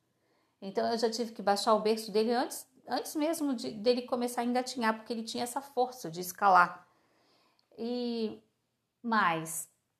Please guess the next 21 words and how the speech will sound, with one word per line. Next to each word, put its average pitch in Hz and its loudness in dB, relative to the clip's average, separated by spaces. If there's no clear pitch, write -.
não 190 -6
interagia 196 2
da 180 2
forma 170 -2
como 170 -8
os 170 -10
bebês 170 -2
da 175 -4
idade 160 -2
dele. 156 -8
Não 180 -4
mandava 165 2
beijinho. 165 -4
Mas 185 -2
ele 240 -2
ria, 226 2
a 208 0
gente 202 -6
chamava, 175 0
ele 170 -2
olhava. 156 0